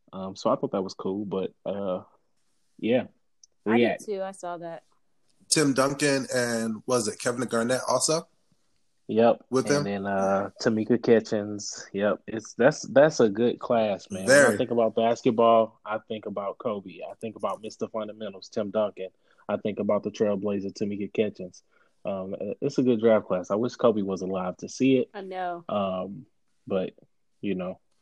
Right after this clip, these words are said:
Speaker 1: rest in peace, Kobe, and everyone,
Speaker 3: There's,
Speaker 1: everyone else who
Speaker 3: there's
Speaker 1: lost
Speaker 3: a
Speaker 1: their life
Speaker 3: lot
Speaker 1: on
Speaker 3: of,
Speaker 1: the
Speaker 3: a lot of,
Speaker 1: helicopter.
Speaker 3: a lot of rings in this draft class.
Speaker 2: Yeah, and
Speaker 3: Oh.
Speaker 2: Tamika played a lot, uh, like, a lengthy season, if not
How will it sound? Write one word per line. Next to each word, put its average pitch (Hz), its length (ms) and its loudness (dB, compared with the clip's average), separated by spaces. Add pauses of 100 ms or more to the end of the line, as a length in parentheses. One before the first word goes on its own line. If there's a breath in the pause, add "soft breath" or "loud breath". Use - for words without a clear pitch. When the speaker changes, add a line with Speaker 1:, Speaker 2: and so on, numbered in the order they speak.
(260)
Speaker 1:
rest 101 220 -4
in 90 80 -14
peace, 95 220 -8
Kobe, 95 460 -4
and 95 140 -8
everyone, 92 400 -6 (200)
Speaker 3:
There's, 131 240 -4
Speaker 1:
everyone 185 200 -4
else - 160 -6
who - 80 -10
Speaker 3:
there's 139 240 2
Speaker 1:
lost 123 100 4
Speaker 3:
a - 40 2
Speaker 1:
their 110 80 2
life - 0 -
Speaker 3:
lot 131 220 2
Speaker 1:
on 120 140 -2
Speaker 3:
of, 90 60 -8
Speaker 1:
the - 40 -20 (320)
Speaker 3:
a 110 60 -8
lot 101 100 4
of, 95 140 2
Speaker 1:
helicopter. 95 300 -2 (420)
Speaker 3:
a 120 40 -4
lot 139 200 2
of 101 100 0
rings 120 440 -2
in 101 140 -8
this 104 200 -6
draft 95 300 -8
class. 95 400 -12 (1200)
Speaker 2:
Yeah, 208 320 2
and 220 160 2
Speaker 3:
Oh. - 40 -4
Speaker 2:
Tamika 202 760 6
played 196 280 -2
a 185 80 -2
lot, 180 380 -4
uh, 175 240 -8 (300)
like, 180 160 -10
a 175 60 -10
lengthy 196 440 -10
season, 180 360 -10
if 180 120 -12
not 180 200 -8